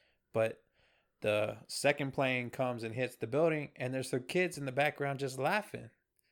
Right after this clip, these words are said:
Thought it was funny, thought it was a joke, and the teachers told 'em, like, "Y'all need to knock this off.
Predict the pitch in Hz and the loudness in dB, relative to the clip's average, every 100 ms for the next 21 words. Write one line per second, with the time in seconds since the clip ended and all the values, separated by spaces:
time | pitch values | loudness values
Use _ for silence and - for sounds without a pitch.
0 | _ _ 135 143 147 143 - 165 190 151 | _ _ 4 4 4 -2 -2 0 0 0
1 | 117 127 113 120 117 120 139 156 113 117 | 2 2 0 -4 -4 0 0 0 -4 -8
2 | - 131 131 120 - 120 113 120 - - | -6 -6 -4 -8 -6 -8 -8 -12 -14 -16
3 | - 117 117 131 120 113 117 117 117 123 | -10 -2 2 2 0 -6 -8 -8 -8 -8
4 | 117 - 117 | -10 -8 -10